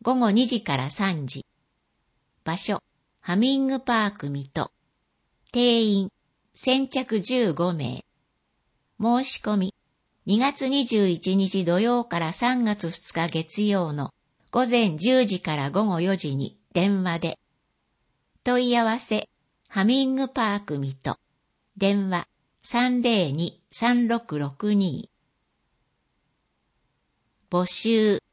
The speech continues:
ご意見をお寄せください。アイディー、零一一六八零八。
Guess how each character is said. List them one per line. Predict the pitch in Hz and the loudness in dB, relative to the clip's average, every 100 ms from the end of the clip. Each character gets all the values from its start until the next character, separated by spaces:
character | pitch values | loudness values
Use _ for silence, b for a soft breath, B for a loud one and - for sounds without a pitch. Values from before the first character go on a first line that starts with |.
| _ _ _ _ - | _ _ _ _ -2
ご | 185 240 | 2 2
意 | - | 2
見 | 247 240 208 | 2 4 4
を | 165 151 - | 2 0 0
お | 165 | 0
寄 | 214 | 0
せ | 226 214 | 0 -2
く | 196 | -2
だ | 170 180 | -4 -4
さ | - 151 | -6 -6
い。 | 139 - _ _ _ _ _ _ _ _ | -6 -14 _ _ _ _ _ _ _ _
ア | - 190 | -6 -2
イ | 202 | -2
デ | 175 | -2
ィ | 185 139 | -4 -4
ー、 | - _ - | -10 _ -2
零 | 220 254 262 | 2 4 4
一 | 247 - 156 | 0 -4 -4
一 | 139 170 | -2 -2
六 | 165 170 160 | -2 -4 -10
八 | 139 135 214 | -10 -6 -4
零 | 214 202 165 | 0 0 -2
八。 | 151 135 - | -8 -10 -10